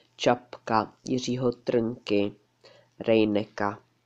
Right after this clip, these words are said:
Oldřich Kulhánek byl také angažovaný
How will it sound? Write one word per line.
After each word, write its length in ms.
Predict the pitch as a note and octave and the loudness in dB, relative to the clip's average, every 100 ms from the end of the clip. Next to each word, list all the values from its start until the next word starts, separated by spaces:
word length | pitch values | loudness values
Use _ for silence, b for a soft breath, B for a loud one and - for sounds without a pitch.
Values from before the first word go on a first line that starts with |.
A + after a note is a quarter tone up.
| _ _ _ _ _ _ _ _ _ _ _ - - _ _ _ _ - | _ _ _ _ _ _ _ _ _ _ _ -12 -12 _ _ _ _ -6
Oldřich 480 | C#3 C3+ - C3 C3 | -4 -4 -4 -6 -6
Kulhánek 640 | - D3 D3+ C#3+ B2+ B2 | 0 0 0 -2 0 -2
byl 240 | C#3 C3 | -2 -4
také 360 | C3 C#3 - D3 | -4 -10 -8 -6
angažovaný 1040 | - C#3 C#3+ C#3 C#3+ C#3 C3 A#2+ G#2 F#2 | -4 -4 -2 -2 -2 -4 -2 0 -2 -4